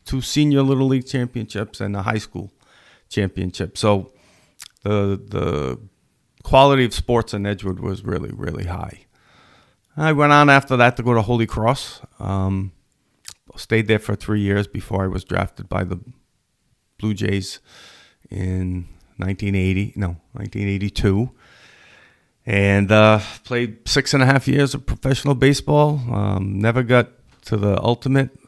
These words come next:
I played three and a half years in triple A and, uh, retired as a beat-up catcher at the age of twenty-nine years old.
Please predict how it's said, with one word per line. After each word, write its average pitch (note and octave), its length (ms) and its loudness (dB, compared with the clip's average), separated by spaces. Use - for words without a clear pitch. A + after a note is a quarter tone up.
I G2 440 -4
played G2+ 340 -4
three A#2+ 160 2
and A#2 80 2
a A2+ 40 4
half A#2 200 0
years G#2+ 220 0
in G#2 80 -2
triple A#2+ 400 0
A A#2+ 240 4
and, F#2+ 640 0
uh, F#2+ 600 0
retired G#2+ 640 0
as G2+ 180 0
a F#2+ 220 -4
beat-up B2 380 4
catcher B2+ 400 4
at A2 140 2
the A2 120 0
age A2+ 220 2
of A2 220 0
twenty-nine A2+ 560 2
years A2 220 4
old. F#2+ 380 -2